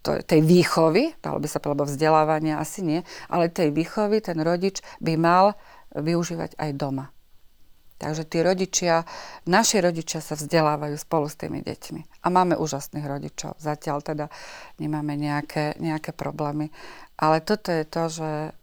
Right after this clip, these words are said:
e, teda nie, nedá sa to. Viete,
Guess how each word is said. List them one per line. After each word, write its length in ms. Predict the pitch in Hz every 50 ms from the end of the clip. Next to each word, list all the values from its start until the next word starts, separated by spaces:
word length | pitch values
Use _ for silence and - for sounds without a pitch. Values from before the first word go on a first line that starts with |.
| - -
e, 80 | - - - - - - - - - - - - -
teda 480 | - 156 147 160 151 151 151 151 - - - - -
nie, 320 | 170 170 180 180 180 -
nedá 400 | - 180 190 214 214 247 233 214
sa 160 | - - 165
to. 240 | 156 - - 151 - - - - - - - - - - - -
Viete, 400 | - 175 190 - - 160 160 -